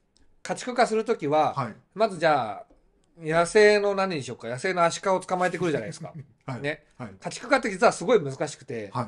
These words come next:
Speaker 1: あんまり家畜化で成功した生き物って多くないです。
Speaker 2: あー、まあでもそうでしょうね。
Speaker 1: うん。
Speaker 2: な-、なんか他に思いつかないですね。
Speaker 1: あ、いるけど、いるんだけど、
Speaker 2: はい。
Speaker 1: 細かいとこ言うとトナカイとかさ。
Speaker 2: トナカイ。
Speaker 1: うん。えっと、羊とか、ヤギとか。
Speaker 2: あ、そういうことなんだ。
Speaker 1: うん。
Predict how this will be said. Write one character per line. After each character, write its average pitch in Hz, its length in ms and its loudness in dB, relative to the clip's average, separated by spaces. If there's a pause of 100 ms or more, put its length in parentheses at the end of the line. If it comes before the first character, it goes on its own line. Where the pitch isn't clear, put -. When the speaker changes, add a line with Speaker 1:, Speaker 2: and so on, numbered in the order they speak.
(140)
Speaker 1:
あ 185 100 0
ん 214 60 -4
ま 233 80 2
り 214 100 2
家 185 120 -4
畜 - 160 -14
化 220 80 2
で 208 80 0
成 202 160 0
功 202 160 0
し - 60 -6
た 196 60 0
生 165 40 -2
き 190 60 -8
物 151 140 -6
っ - 20 -16
て 147 80 -4
多 185 120 0
く 160 80 -8
な 127 80 -6
い 113 40 -12
で 107 60 -16
す。 - 120 -20 (420)
Speaker 2:
あ 110 40 -14
ー、 123 200 -4
ま 123 120 -4
あ 120 40 -6
で 123 80 -8
も 107 100 -12
そ 139 180 -6
う 120 60 -8
で 110 60 -12
し 98 80 -14
ょ 95 80 -16
う 98 40 -18
ね。 101 80 -14
Speaker 1:
う 117 40 -14
ん。 113 40 -14
Speaker 2:
な-、 113 140 -12 (180)
な 143 80 -12
ん 123 40 -12
か 123 100 -14
他 131 220 -4
に 170 60 -2
思 160 200 -4
い 170 40 -8
つ - 80 -12
か 180 60 -6
な 131 80 -6
い - 20 -14
で - 60 -16
す - 20 -20
ね。 92 180 -20 (140)
Speaker 1:
あ、 143 220 -4
い 165 240 -10
る 240 100 -4
け 202 140 -2
ど、 107 160 -6
い 165 100 -8
る 240 120 -2
ん 214 40 -2
だ 135 120 -2
け 117 100 -10
ど、 120 140 -4
Speaker 2:
は 104 80 -6
い。 - 20 -14 (180)
Speaker 1:
細 196 200 0
か 247 100 4
い 226 40 4
と 190 80 -2
こ 143 80 0
言 139 100 6
う 139 40 2
と 131 280 0
ト 143 100 -6
ナ 143 100 -2
カ 135 80 -2
イ 113 60 -4
と 107 80 -10
か 104 100 -10
さ。 120 260 0 (380)
Speaker 2:
ト 131 100 -10
ナ 135 140 -4
カ - 140 -16
イ。 - 40 -20 (380)
Speaker 1:
う 131 60 -10
ん。 104 200 -14 (240)
え 123 60 -14
っ 113 40 -12
と、 123 140 -8
羊 139 320 -4
と 131 120 -2
か、 101 260 -8
ヤ 147 120 -4
ギ 127 100 -8
と 113 100 -10
か。 98 260 -12
Speaker 2:
あ、 156 160 -16
そ - 180 -8
う 202 40 -2
い - 20 -4
う 196 40 -8
こ 202 80 -4
と 185 100 -6
な 113 80 -8
ん - 60 -14
だ。 135 120 -8
Speaker 1:
う 123 60 -6
ん。 110 160 -14